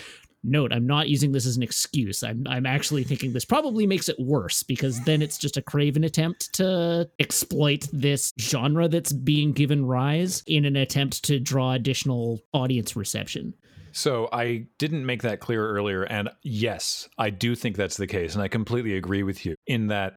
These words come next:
Speaker 2: this is in no way a blaxploitation movie, but I do think that it is attempting to capitalize on the success of blaxploitation movies with that visual veneer, but with none of the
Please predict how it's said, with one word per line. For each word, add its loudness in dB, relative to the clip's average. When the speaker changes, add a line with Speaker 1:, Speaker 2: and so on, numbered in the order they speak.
Speaker 2:
this 0
is -2
in 0
no 2
way 0
a -2
blaxploitation -2
movie, -4
but -2
I -2
do -2
think -4
that 0
it -4
is -2
attempting -4
to -2
capitalize -2
on -2
the -2
success -2
of 0
blaxploitation -2
movies -4
with -2
that 0
visual -2
veneer, -2
but 0
with -2
none 0
of -6
the 0